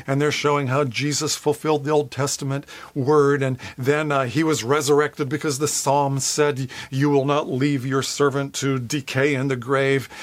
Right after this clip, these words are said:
and they show how that was referring to Jesus, and they're preaching. Okay, thousands of people, Solomon's Colonnade, and, uh, there's other people, other, you know, the Jews walking by and mulling, "Hey, what's going on over there?" Um, and they, they get a little closer and they're listening,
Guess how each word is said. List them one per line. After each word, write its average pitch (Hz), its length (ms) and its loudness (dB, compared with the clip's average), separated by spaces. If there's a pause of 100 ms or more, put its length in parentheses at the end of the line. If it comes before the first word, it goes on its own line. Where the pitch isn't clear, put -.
(100)
and 123 120 0
they 151 60 4
show 147 240 2
how 135 140 2
that 147 160 2
was 135 120 -2
referring 143 460 0
to 143 100 -4
Jesus, 139 460 0
and 156 140 2
they're 160 120 2
preaching. 170 460 0 (320)
Okay, 139 240 0 (380)
thousands 160 500 2
of 147 100 -2
people, 147 300 0
Solomon's 147 540 0
Colonnade, 143 560 0 (320)
and, 143 240 0
uh, 123 240 0 (340)
there's 143 340 0
other 196 200 2
people, 131 420 -2
other, 160 260 2
you 147 180 0
know, 135 100 4
the 127 100 -2
Jews 147 540 0
walking 139 540 0
by 139 340 2
and 135 160 -2
mulling, 139 280 0 (180)
"Hey, 214 100 -14
what's 247 200 -8
going 233 280 0
on 226 200 -2
over 196 160 -6
there?" 185 320 -12 (420)
Um, 143 260 -6 (220)
and 135 120 0
they, 147 160 2
they 143 160 2
get 147 200 2
a 151 40 4
little 151 200 0
closer 151 440 -2
and 156 140 -6
they're 143 100 -4
listening, 143 560 -4